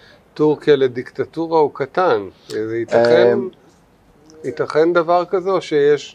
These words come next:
Speaker 1: להם די אן איי חזק לדמוקרטיה?
Speaker 2: אוקיי, אז קודם כל נגדיר מה זה דמוקרטיה בשפה הטורקית. בטורקיה יש אכן בחירות חופשיות,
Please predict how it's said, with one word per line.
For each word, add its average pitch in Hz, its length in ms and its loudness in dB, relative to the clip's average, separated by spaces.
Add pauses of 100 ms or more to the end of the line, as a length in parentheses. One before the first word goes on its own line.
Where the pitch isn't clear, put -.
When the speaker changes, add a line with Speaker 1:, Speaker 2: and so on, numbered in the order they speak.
Speaker 1:
להם 143 220 0
די 147 180 6
אן 143 100 2
איי 139 180 0
חזק 131 460 -2 (600)
לדמוקרטיה? 127 880 0 (120)
Speaker 2:
אוקיי, - 320 -2
אז 117 380 -2
קודם 190 320 0
כל 156 140 0
נגדיר 135 520 2
מה 147 160 0
זה 139 120 -6
דמוקרטיה 131 760 0
בשפה 123 420 0
הטורקית. 104 600 -8 (300)
בטורקיה 175 500 2
יש 143 480 0
אכן 151 400 0 (200)
בחירות 131 400 0
חופשיות, 120 760 -4